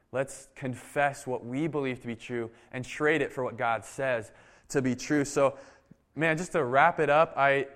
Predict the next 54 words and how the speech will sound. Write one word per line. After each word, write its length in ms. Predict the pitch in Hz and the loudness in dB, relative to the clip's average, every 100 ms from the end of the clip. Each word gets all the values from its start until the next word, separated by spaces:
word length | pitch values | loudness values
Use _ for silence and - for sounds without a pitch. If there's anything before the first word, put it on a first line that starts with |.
| - | -2
I, 440 | 127 123 120 117 - | 0 2 0 -4 -8
this 200 | 127 127 | -12 -8
might 240 | 143 143 - | -2 -2 -2
have 180 | 143 131 | -6 -4
been 260 | 123 120 | -4 -4
really 280 | 120 151 139 | -2 -2 -2
frustrating 580 | - 143 143 143 143 143 | 0 0 0 -2 0 -4
to 220 | - 127 | -6 -4
the 100 | 117 | -4
type 320 | 110 123 123 | -4 -4 -2
A 200 | 131 123 | -2 -4
people 280 | 120 131 131 | -4 -6 -6
in 60 | 120 | -8
the 80 | 117 | -6
room 260 | 127 123 | -6 -6
because 220 | 120 120 | -8 -10
I'm 100 | 117 | -8
not 200 | 120 117 | -6 -6
giving 240 | 117 123 120 | -4 -4 -6
you 100 | 113 | -8
super 320 | - 139 123 | -6 -6 -6
practical 540 | - 135 127 123 120 | 2 2 2 -4 -8
tips, 440 | - 147 139 - - | -6 -4 -4 -4 -10
you 120 | 135 | -6
know, 240 | 131 131 | -4 -2
like 280 | 123 117 - - - - _ | -2 -4 -8 -20 -20 -20 _
five 260 | 139 131 | 0 0
steps 420 | - - 131 131 - | -2 -2 -2 -2 -4
or 80 | |
whatever. 400 | 127 131 135 147 - - - - | 0 2 2 2 -2 -18 -20 0
Um, 480 | 127 127 120 113 113 | 4 6 4 0 -2
and, 240 | 143 147 135 | 0 0 0
and 160 | 135 135 | -2 0
Bluemont, 300 | 165 160 147 | 4 4 4
we 100 | 147 | 0
try 360 | - 160 160 | 4 6 6
and 140 | 151 147 | 4 2
re-, 140 | 147 | 0
really, 560 | 131 151 156 147 139 147 - | 0 2 2 2 -2 -12 -12
really 280 | 127 147 135 | -2 0 0
practical 480 | 151 135 135 - 120 | 2 0 0 -4 -2
most 260 | 123 131 | -2 -4
of 60 | 123 | -6
the 80 | 123 | -6
time. 320 | 131 123 123 - - - | -6 -6 -8 -14 -18 -4
Uh, 280 | 110 110 107 | 2 4 2
this 200 | 113 - | -2 -4
week 160 | 113 | -6
is 140 | 101 101 | -6 -8
not 160 | 101 | -8
one 120 | 101 110 | -8 -8
of 60 | |
those 320 | 113 113 107 | -6 -6 -8
weeks. 380 | 117 131 127 - | -2 0 0 -4